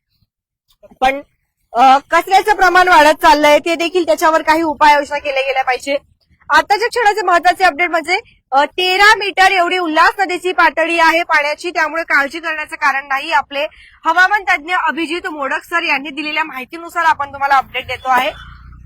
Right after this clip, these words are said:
आता तुम्ही विचार करत असाल की उल्हास नदीची पातळी का वाढली नाही,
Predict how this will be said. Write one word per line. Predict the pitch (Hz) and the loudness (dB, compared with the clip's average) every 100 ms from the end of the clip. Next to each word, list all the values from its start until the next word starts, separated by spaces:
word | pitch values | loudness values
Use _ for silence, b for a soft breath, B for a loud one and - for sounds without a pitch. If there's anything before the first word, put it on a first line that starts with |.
| - - - - - | -20 -20 -20 -20 -6
आता | 240 - | -4 -2
तुम्ही | 320 349 370 | -4 -6 -10
विचार | 359 381 | -2 -2
करत | 359 359 349 | 0 -4 -6
असाल | 359 359 370 | -2 -2 -2
की | |
उल्हास | 381 302 302 381 | -10 0 2 2
नदीची | 359 339 339 339 349 | -2 -8 -8 -8 -6
पातळी | 320 285 311 339 | -2 0 -2 -6
का | 349 330 | -2 0
वाढली | 330 294 254 285 | 2 0 -2 -8
नाही, | 269 | -8